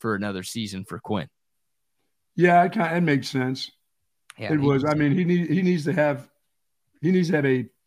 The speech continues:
Speaker 2: as close to what a full season can be for him.
Speaker 1: Yeah. And I just, I don't think a decision's been made. Like, I think it's a little silly to, to be reporting this stuff. And it's not like,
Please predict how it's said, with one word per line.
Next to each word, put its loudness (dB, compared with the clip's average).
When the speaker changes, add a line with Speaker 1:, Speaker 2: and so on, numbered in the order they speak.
Speaker 2:
as -2
close 2
to 2
what 2
a 2
full -2
season 0
can -4
be 2
for -8
him. -6
Speaker 1:
Yeah. -10
And 2
I 6
just, 2
I 6
don't 6
think 2
a 2
decision's 0
been 4
made. 4
Like, 0
I 2
think -2
it's -4
a -2
little -2
silly 0
to, -2
to -4
be -2
reporting 0
this -6
stuff. -6
And -4
it's -8
not 0
like, 0